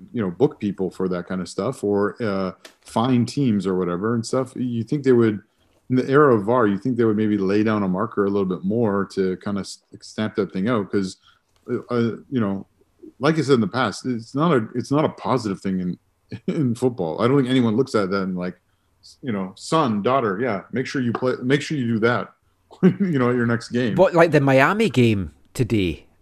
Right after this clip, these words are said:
Speaker 2: I don't, I don't know if you guys saw that this afternoon. The Miami players were around the referee a lot, looking for cards, and just, there was a lot of mass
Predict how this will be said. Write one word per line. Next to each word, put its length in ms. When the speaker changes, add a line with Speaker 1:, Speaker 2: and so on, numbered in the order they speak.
Speaker 2:
I 120
don't, 280
I 60
don't 140
know 80
if 100
you 80
guys 300
saw 260
that 140
this 180
afternoon. 400
The 80
Miami 520
players 840
were 340
around 380
the 140
referee 480
a 80
lot, 720
looking 280
for 240
cards, 720
and 120
just, 260
there 100
was 140
a 80
lot 560
of 360
mass 720